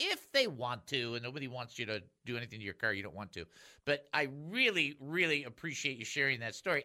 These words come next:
And that is a great story. And see, every time we're on traffic, we think something bad's gonna happen. Instead, hey, there was something good that happened. Somebody standing with you in the faith,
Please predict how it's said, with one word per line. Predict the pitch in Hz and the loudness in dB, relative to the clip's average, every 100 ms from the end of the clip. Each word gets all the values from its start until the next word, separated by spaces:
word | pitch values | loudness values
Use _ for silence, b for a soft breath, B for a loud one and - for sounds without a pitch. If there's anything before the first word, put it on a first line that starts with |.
| - | 0
And | 180 180 | -2 2
that | 226 254 - | 2 2 0
is | 247 285 | -4 -2
a | 254 220 | -4 -6
great | 226 220 269 - - | -8 0 0 0 -6
story. | - 165 131 117 120 | -2 0 2 0 -2
And | 139 - | -6 -10
see, | 185 175 170 | -10 -8 -4
every | 214 269 | -4 -6
time | - 233 214 208 b b | -6 -4 -4 -6 b b
we're | 185 196 | 2 2
on | 165 | 4
traffic, | 226 208 175 | 4 4 0
we | 165 | -6
think | 160 | 2
something | 202 175 151 120 | 2 2 -2 2
bad's | 160 202 208 | 6 6 4
gonna | 170 135 | 0 0
happen. | 123 117 113 165 170 - - | 2 0 0 -2 -4 -8 -8
Instead, | 175 165 - 294 285 202 214 233 b b b | -6 -6 0 6 6 6 2 -4 b b b
hey, | - | -2
there | 254 | 0
was | 185 - | 0 0
something | 220 202 220 196 185 | -2 0 -4 -4 -4
good | 302 381 156 | 2 2 4
that | 139 117 | 0 2
happened. | 120 104 - 101 | 2 2 -2 -8
Somebody | - 170 170 | -4 -4 -2
standing | 156 - 180 190 196 180 147 | -4 -2 -2 -2 -2 -6 0
with | 175 220 - | 4 4 2
you | 156 143 | -2 -2
in | 160 | -2
the | 196 | -4
faith, | 175 185 165 156 - | -2 4 4 4 -2